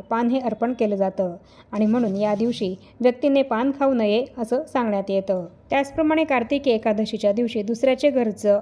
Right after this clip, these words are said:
अन्न हे खाऊ नये, दुसऱ्याचं घरचं पाणीसुद्धा या दिवशी चुकूनही पिऊ नये. त्याचप्रमाणे या दिवशी आपल्याला ब्रह्मचर्याचं पालन हे आवर्जून करायचं आहे. तसंच या दिवशी सूर्यास्तानंतर चुकूनही तुमचे घर हे तुम्ही झाडू नका.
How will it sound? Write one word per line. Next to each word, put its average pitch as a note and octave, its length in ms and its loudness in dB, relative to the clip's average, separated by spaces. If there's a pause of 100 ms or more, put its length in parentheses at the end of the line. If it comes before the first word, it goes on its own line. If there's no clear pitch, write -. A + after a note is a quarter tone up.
अन्न C4 200 2
हे A3+ 240 0
खाऊ G3+ 200 0
नये, G3 360 -2 (380)
दुसऱ्याचं B3 400 2
घरचं A#3+ 300 0
पाणीसुद्धा G#3+ 520 -2
या G3 180 0
दिवशी G3+ 300 -4
चुकूनही A3 460 -4
पिऊ G#3+ 240 0
नये. F#3+ 300 -2 (640)
त्याचप्रमाणे D4+ 580 4
या A#3+ 120 4
दिवशी A#3 260 -2
आपल्याला G#3 340 2
ब्रह्मचर्याचं A3+ 720 0
पालन G3+ 320 -2
हे A3 120 0
आवर्जून G3+ 460 -2
करायचं G#3 440 0
आहे. G3 320 -2 (600)
तसंच C#4+ 340 2
या C4 160 4
दिवशी C#4+ 300 0
सूर्यास्तानंतर A3+ 840 2
चुकूनही C#4 480 0
तुमचे B3 400 2
घर A#3+ 220 0
हे G3+ 120 0
तुम्ही G#3 300 -2
झाडू A3 280 -2
नका. G3 340 -2